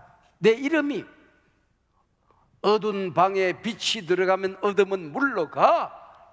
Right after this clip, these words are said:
야훼 라파가 내게 임하면 질병은 물러가, 그 얘기입니다. 예수께서 이 땅에 메시아로 행하신 그 사역을 삼중 사역이라고 하지요.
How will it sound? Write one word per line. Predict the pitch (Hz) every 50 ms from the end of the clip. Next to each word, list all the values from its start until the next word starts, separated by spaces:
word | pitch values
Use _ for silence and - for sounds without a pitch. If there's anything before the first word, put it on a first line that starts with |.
| _ - 180
야훼 | 202 214 214 202 175 190 185 170
라파가 | 151 135 135 165 208 - - - - - 214 - 202 214 208 208 170
내게 | 190 202 196 185 202 196
임하면 | 190 208 196 175 202 240 262 247 226 214 190 170 202 247 269 233 165 - - - - - _ _
질병은 | - - - 208 240 247 220 190 226 233 214 202 185 160 143 131 127
물러가, | 143 - 294 277 226 180 160 143 - - 175 240 285 311 320 -
그 | - 311
얘기입니다. | 294 247 208 202 180 160 127 110 101 - _ _ _ - _ _ _ _ _ _ _ _ _ _ _ _ _ _ _ -
예수께서 | 139 156 165 143 - - 233 226 - - 226
이 | 196 160 151 147 -
땅에 | - 151 151 160 156
메시아로 | 147 143 143 143 - - 151 151 143 156 143
행하신 | 135 156 147 143 135 - 170 170 170 165 143 127 110 _ _ _ _ _ _ _ _ _ -
그 | - 196 208 185
사역을 | - - 165 156 143 135 127 135 131 123
삼중 | - - - 160 165 180 180 180 185 165 208 240 240 226 226
사역이라고 | - - - 156 156 147 139 139 139 135 131 139
하지요. | 135 127 113 - - 143 147 147 143 131